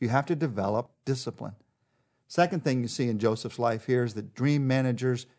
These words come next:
choose service. They choose to serve others. In chapter forty-one, verse fifty-seven, we didn't read it earlier, the Bible tells us that all countries began to turn to Joseph and to Egypt,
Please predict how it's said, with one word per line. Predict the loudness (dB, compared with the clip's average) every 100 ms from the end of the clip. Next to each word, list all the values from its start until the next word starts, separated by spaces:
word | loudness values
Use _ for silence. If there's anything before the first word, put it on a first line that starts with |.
| _
choose | -6 2 4 4 0 -4 -14 _ _
service. | -4 0 0 -2 -12 -16 -16 _ _ _ _ _ _
They | -8
choose | 0 0 0
to | -4
serve | -4 -2 -2
others. | -4 -6 -12 -18 -20 _ _ _ _ _ _ _ -10
In | 0
chapter | 0 0
forty-one, | 2 4 6 6 2 2
verse | -2
fifty-seven, | -2 -4 -4 2 4 4 2
we |
didn't | 2 2 2
read | 0
it | 2
earlier, | 2 2 0 -2 -6 -12 _ _ _ -2
the |
Bible | 4 4 4
tells | 4 4 4
us | 0 -2
that | -4
all | 4 8 8 6
countries | 2 -2 -2 -6
began | -4 -4 0 -2
to | -4
turn | -4 0 0
to | -2
Joseph | 2 2 2 -4 -8
and | -8
to | -2
Egypt, | -2 -2 -6 -10